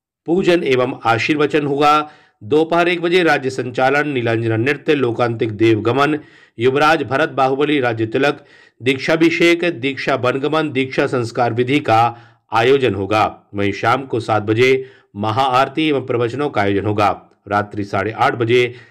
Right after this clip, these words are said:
सांस्कृतिक कार्यक्रमों का आयोजन किया जाएगा। वहीं दोपहर एक बजे से होने वाले भगवान की दीक्षा के समय भी पूज्य गुरुदेव के हाथों से करीब अठारह ब्रह्मचारी भैया जी की दीक्षा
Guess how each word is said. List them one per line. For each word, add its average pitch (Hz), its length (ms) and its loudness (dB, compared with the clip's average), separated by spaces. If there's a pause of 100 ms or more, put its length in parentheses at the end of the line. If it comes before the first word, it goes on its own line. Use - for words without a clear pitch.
(100)
सांस्कृतिक 139 640 -2
कार्यक्रमों 117 420 0
का 107 100 -2
आयोजन 107 240 0
किया 107 160 0
जाएगा। 92 340 0 (800)
वहीं 139 140 -2
दोपहर 170 380 2
एक 175 220 0
बजे 196 180 4
से 196 140 -4
होने 160 280 0
वाले 160 340 2 (1200)
भगवान 139 440 0
की 170 260 0 (160)
दीक्षा 151 380 -4
के 165 220 -2
समय 143 340 0
भी 151 260 0 (920)
पूज्य 165 320 2
गुरुदेव 143 520 0
के 135 140 4 (420)
हाथों 165 420 0
से 135 160 0 (100)
करीब 139 460 0 (340)
अठारह 131 720 2 (300)
ब्रह्मचारी 127 680 -2
भैया 131 360 0
जी 113 140 -4
की 120 480 -4 (160)
दीक्षा 123 520 -2